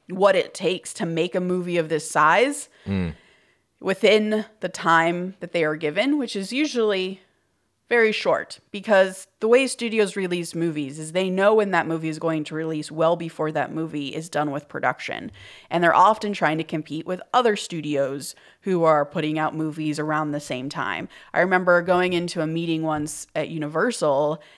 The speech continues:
Speaker 1: and they, they have this huge calendar on the wall of their big conference room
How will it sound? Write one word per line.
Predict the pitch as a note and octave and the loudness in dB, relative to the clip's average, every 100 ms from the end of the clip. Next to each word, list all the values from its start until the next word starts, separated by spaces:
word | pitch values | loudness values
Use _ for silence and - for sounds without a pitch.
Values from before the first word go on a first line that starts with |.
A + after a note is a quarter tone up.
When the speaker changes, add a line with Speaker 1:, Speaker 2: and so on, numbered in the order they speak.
| _ | _
Speaker 1:
and | E3+ E3+ | -4 -2
they, | E3+ E3 - - | 0 -2 -4 -4
they | F3+ F#3+ | -2 -2
have | G3 G3 G3+ G3 F#3 F#3 - | 2 4 6 6 4 0 -10
this | F3 | -12
huge | - A3+ A#3 | -8 -8 -8
calendar | - - G3 A3+ F3+ D3 B2+ | -6 2 4 4 2 0 0
on | - D#3+ | -2 -2
the | E3 | -2
wall | E3 F3+ E3+ D#3 D#3+ | 2 4 6 4 2
of | E3 | -2
their | E3+ D#3 D3+ | -2 -2 -4
big | - E3+ | -4 -4
conference | D#3 D#3+ F#3 - D3 - | -4 -2 -2 -2 -6 -4
room | C#3 C#3+ C#3+ | -6 -6 -10